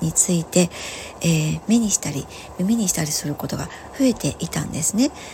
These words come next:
で、その流れの中で、この一月十五日にようやく参拝をさせていただいたわけなんですけれども、この時に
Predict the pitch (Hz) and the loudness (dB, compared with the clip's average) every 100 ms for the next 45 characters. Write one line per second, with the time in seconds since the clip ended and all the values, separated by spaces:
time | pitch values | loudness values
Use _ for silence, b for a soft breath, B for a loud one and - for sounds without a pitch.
0 | B 254 254 247 214 202 208 214 190 180 | B 0 2 2 2 2 0 0 -2 -4
1 | - 208 220 - B B 175 156 143 - | -4 0 0 -2 B B -6 -6 -6 -2
2 | 165 156 - - 190 160 151 - 208 220 | -2 -2 -2 0 0 0 -4 -2 0 0
3 | 180 B B B - 165 160 - - 170 | 0 B B B -2 -2 0 -2 0 -2
4 | 165 165 170 202 185 B B B - 160 | -2 -2 0 0 -2 B B B -6 -6
5 | - 151 170 165 165 - 202 - 175 160 | -4 -4 -2 -4 -4 -4 -4 -2 -2 -2
6 | - 160 - 160 147 160 208 175 - - | -2 -4 -2 -2 -2 2 4 4 -2 -16
7 | - - - - - - - - - - | -16 -18 -16 -16 -18 -18 -18 -18 -18 -16
8 | - - - - - - B B B - | -18 -18 -18 -18 -18 -18 B B B 4
9 | 254 302 - 165 165 | 4 4 2 2 2